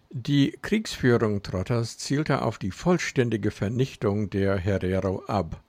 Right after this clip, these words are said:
Ein Zitat von ihm lautete: "Ich glaube, dass die Nation als solche vernichtet werden muss." Sein Vorgehen gilt in der Wissenschaft als erster Völkermord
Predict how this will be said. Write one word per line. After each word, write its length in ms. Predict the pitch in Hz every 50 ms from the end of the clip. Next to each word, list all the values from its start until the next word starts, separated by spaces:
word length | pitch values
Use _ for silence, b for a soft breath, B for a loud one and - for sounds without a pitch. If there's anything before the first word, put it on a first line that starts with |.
| b b b b b b b b b b
Ein 220 | - 113 107 101 95
Zitat 480 | - - - - 117 110 113 131 -
von 180 | - - 127 131
ihm 240 | - - 131 131 127
lautete: 720 | 120 117 120 123 127 - 143 135 - 143 139 135 131 131 - B B B B B B B B B B -
"Ich 280 | 208 208 - - -
glaube, 560 | - 127 117 117 117 120 120 120 123 123 120
dass 240 | 110 104 107 - -
die 180 | - 117 107 104
Nation 640 | 101 101 98 - - - 107 107 110 123 123 123 127
als 260 | - - 107 95 90
solche 440 | 90 101 113 139 143 - - 156 135
vernichtet 600 | - - 151 151 151 139 - - 107 98 - -
werden 340 | - - - - - 98
muss." 520 | - - - - - - - - - - - _ _ _ _ _ _ _ _ _ _ b b b b b b b b b b b
Sein 360 | b 110 98 135 151 180 190 190
Vorgehen 580 | - - 156 151 139 127 127 120 120 117 117
gilt 240 | 101 107 113 117 -
in 120 | 151 131
der 180 | 104 101 98 95
Wissenschaft 640 | 110 139 - 147 131 120 - 127 113 113 110 - -
als 200 | - - 98 -
erster 560 | - - 95 98 113 113 - - - 135 131
Völkermord 920 | - - - 117 120 127 - 143 127 120 117 107 107 107 107 107 107 107